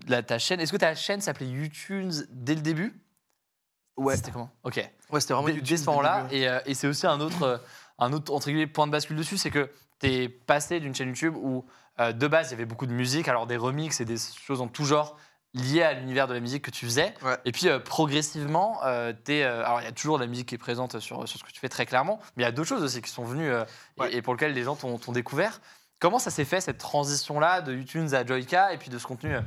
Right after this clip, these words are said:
Speaker 1: très musique à de la musique, mais aussi d'autres choses qui sont venues, euh, qui sont venues derrière ?
Speaker 2: Eh ben, très intéressant comme question. C'est pour ça, ça fait partie des choses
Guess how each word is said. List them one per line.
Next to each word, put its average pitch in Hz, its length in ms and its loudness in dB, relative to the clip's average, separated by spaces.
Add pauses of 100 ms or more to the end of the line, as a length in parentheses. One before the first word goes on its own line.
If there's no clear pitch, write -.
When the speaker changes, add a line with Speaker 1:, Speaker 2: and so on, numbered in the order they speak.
(360)
Speaker 1:
très 160 180 4
musique 151 400 -4
à 156 420 2
de 127 120 2
la 151 80 6
musique, 147 380 -4
mais 135 80 -2
aussi 127 260 -4
d'autres 143 280 -2
choses 175 280 -2
qui 139 80 -10
sont 123 160 -8
venues, 127 220 -4
euh, 127 120 0
qui 113 80 -10
sont 123 80 -14
venues 123 100 -6
derrière ? 120 320 0 (160)
Speaker 2:
Eh 143 120 0
ben, 127 340 2
très 151 140 -6
intéressant 120 360 -6
comme 113 120 -16
question. 110 340 -10
C'est - 100 -20
pour 104 120 -8
ça, 135 180 0
ça 113 60 -6
fait 123 140 -10
partie 131 200 -10
des 143 60 -6
choses 131 240 -10